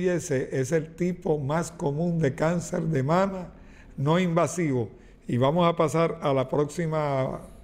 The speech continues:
la próxima, eh, sí, esa misma.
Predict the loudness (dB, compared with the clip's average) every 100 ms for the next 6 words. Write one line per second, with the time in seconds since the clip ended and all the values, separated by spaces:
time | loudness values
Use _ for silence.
0 | -18 -6 -4 0 -2 -2 -2 0 0 2
1 | 0 -2 -8 -16 -20 -20 -20 -20 -20 -14
2 | -4 -2 -2 -4 -4 2 2 4 0 0
3 | -2 -4